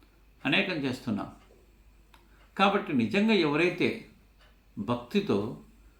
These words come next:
ఎవరైతే నిజమైన భక్తితో బాబాకు సేవలు అందిస్తారో, బాబాను మనస్ఫూర్తిగా నమ్ముతారో,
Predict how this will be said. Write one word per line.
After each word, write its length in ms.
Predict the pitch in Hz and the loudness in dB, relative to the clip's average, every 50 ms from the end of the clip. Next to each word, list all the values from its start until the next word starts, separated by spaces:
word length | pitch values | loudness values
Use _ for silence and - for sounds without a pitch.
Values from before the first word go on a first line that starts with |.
| _ _ _ _ _ - - _ - | _ _ _ _ _ -20 -20 _ -2
ఎవరైతే 420 | 117 113 120 139 156 165 156 - | 0 2 2 2 2 0 0 -2
నిజమైన 420 | 147 123 113 127 180 190 214 214 202 | -2 0 0 0 0 2 2 2 2
భక్తితో 720 | - 135 123 - - - 135 - 123 104 98 104 113 - - - _ _ _ - - _ - - _ - - - | 0 -2 -6 -8 -8 -10 -6 -2 -2 -2 -2 -2 -6 -10 -16 -20 _ _ _ -20 -20 _ -20 -20 _ -20 -14 -12
బాబాకు 500 | 104 95 - 110 123 135 160 160 160 160 | -8 -2 0 0 0 0 0 -2 -4 -4
సేవలు 360 | 147 - - 131 123 123 127 | -8 -8 -4 -2 -2 0 0
అందిస్తారో, 680 | 123 113 110 117 110 - - - 117 104 101 98 95 - - - - - - _ _ _ - - _ _ _ _ - - | 0 0 -2 -4 -6 -8 -4 -4 -4 -2 -4 -6 -8 -12 -14 -18 -20 -20 -20 _ _ _ -20 -20 _ _ _ _ -10 -8
బాబాను 480 | 113 98 117 123 135 - 165 170 170 165 | -4 0 2 2 2 2 2 0 -2 0
మనస్ఫూర్తిగా 720 | 139 120 120 123 - - - - 143 131 - - 135 135 | -2 -2 -2 -4 -6 -8 -6 -6 -6 -6 -4 -4 -4 -2
నమ్ముతారో, 600 | 120 104 98 101 113 113 - 120 113 101 98 95 | -2 -2 -2 -4 -4 -4 -4 -4 -4 -4 -6 -10